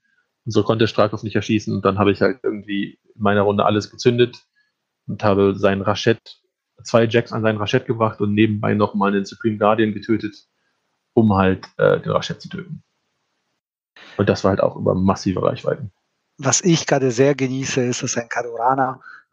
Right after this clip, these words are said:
Speaker 2: moderne, aktuelle Geschichten dieser Art erzählen kann. Es gab halt zwischendurch eine Zeit, wo, äh,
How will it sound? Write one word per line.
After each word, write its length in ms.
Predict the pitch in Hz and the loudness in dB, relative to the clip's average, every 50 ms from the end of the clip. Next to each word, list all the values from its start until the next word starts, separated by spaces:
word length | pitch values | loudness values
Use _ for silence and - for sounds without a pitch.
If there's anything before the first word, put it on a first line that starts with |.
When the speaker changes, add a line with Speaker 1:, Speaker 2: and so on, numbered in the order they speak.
| _ _ _ _ | _ _ _ _
Speaker 2:
moderne, 720 | - 131 131 131 117 139 139 147 156 160 156 160 175 - - | -8 -6 -4 0 2 2 2 2 0 0 -2 -2 -4 -4 -8
aktuelle 560 | - - - - - 127 131 143 147 151 135 | -12 -12 -14 -12 -6 -2 0 2 2 2 0
Geschichten 480 | 123 - - 143 131 - - - 127 | -2 -8 -6 -8 -8 -8 -8 -12 -12
dieser 300 | 113 120 117 107 120 110 | -10 -8 -6 -6 -6 -6
Art 180 | 117 110 - - | -6 -8 -8 -10
erzählen 460 | 113 - - - 110 110 110 107 104 | -10 -8 -8 -8 -6 -6 -6 -6 -8
kann. 240 | - - - - _ _ _ _ - - - _ _ | -10 -14 -14 -16 _ _ _ _ -20 -20 -20 _ _
Es 100 | - - | -8 -2
gab 240 | - 131 139 135 - | 0 0 0 2 2
halt 200 | 139 139 131 - _ | 0 0 0 -2 _
zwischendurch 520 | - - 160 151 - 160 160 160 139 - | -6 -4 -4 -4 -4 -4 -4 -4 -4 -2
eine 120 | 139 127 | -4 -4
Zeit, 340 | - - 143 143 151 147 - _ | 0 2 2 2 2 0 -4 _
wo, 360 | 123 120 127 131 131 131 131 - - - - - _ _ | -10 -8 -4 -4 -4 -4 -6 -8 -12 -20 -20 -20 _ _
äh, 380 | 156 135 131 127 127 127 127 | 0 2 4 4 4 2 0